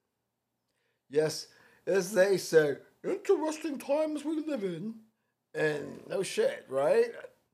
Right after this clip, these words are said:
So I'm not sure what to make of this. I have to admit, I've been kinda busy this week, also dealing with some foot issues. So I didn't really have time to unpack exactly what the Qataris' intent is.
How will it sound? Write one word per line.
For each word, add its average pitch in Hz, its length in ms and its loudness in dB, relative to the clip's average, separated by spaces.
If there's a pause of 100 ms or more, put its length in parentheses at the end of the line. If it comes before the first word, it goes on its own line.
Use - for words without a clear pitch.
(600)
So 180 180 -2
I'm 262 100 0
not 330 200 -8
sure 247 400 -2
what 170 400 2
to 151 80 -6
make 135 280 -4
of 98 140 -8
this. 101 340 -16 (440)
I 131 60 -10
have 135 140 -6
to 151 80 -4
admit, 151 420 0 (300)
I've 147 80 -12
been 160 80 -4
kinda 170 180 4
busy 147 320 -4
this 147 260 -4
week, 143 280 -6 (140)
also 156 260 -6
dealing 143 220 -2
with 135 100 -4
some 123 120 -8
foot 147 240 -6
issues. 139 320 -6 (300)
So 175 140 0
I 294 80 4
didn't 285 160 -2
really 202 200 0
have 156 220 -2
time 170 340 -2
to 151 120 -12
unpack 143 600 -6
exactly 131 680 -8
what 131 300 -6
the 123 100 -10
Qataris' 131 640 -8
intent 151 480 -8
is. 151 380 -6